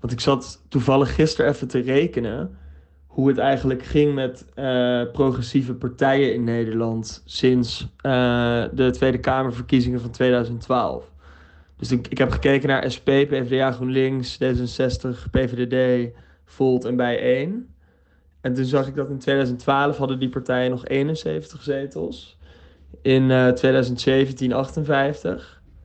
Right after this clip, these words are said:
In tweeduizend eenentwintig, eh, negenenvijftig. En nu peilen ze op zevenenveertig. Nu zijn dat niet allemaal pro-Europese partijen. Dus de S P is bijvoorbeeld best wel eurosceptisch. Ehm,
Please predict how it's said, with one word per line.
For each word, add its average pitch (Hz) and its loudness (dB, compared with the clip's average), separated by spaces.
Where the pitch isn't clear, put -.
In 123 -10
tweeduizend 127 2
eenentwintig, 131 -2
eh, 127 2
negenenvijftig. 135 0
En 131 2
nu 135 6
peilen 139 2
ze 127 -2
op 127 -4
zevenenveertig. 123 -2
Nu 127 -4
zijn 123 0
dat 135 2
niet 139 2
allemaal 131 0
pro-Europese 123 -2
partijen. 123 -4
Dus 127 -4
de 120 -2
S 117 -8
P - -20
is 120 -2
bijvoorbeeld 120 -12
best 120 -4
wel 120 -4
eurosceptisch. 123 -4
Ehm, 123 4